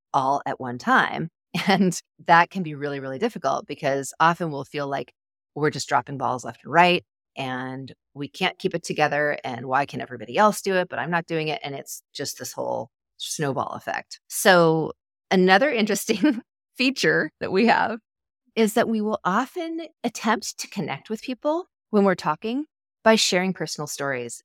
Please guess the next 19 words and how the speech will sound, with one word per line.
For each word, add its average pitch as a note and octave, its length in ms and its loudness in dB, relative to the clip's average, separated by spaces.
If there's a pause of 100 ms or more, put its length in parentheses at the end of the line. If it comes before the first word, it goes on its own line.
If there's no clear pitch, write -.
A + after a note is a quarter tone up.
And F3 400 2 (180)
I B3 420 6
do G#3 160 4
this, F3+ 280 -4
I've E3 220 -2
found, D3+ 380 0 (180)
often G#3+ 320 4
with E3+ 160 -2
clients. - 600 -6
If - 180 -12
they're F3 140 0
sharing F3+ 380 -2
a F3 40 -4
challenge D#3 420 -6
with D#3 200 -10
me D3+ 420 -8 (260)
or C3+ 600 -4
telling A#3+ 340 4
me G3 460 4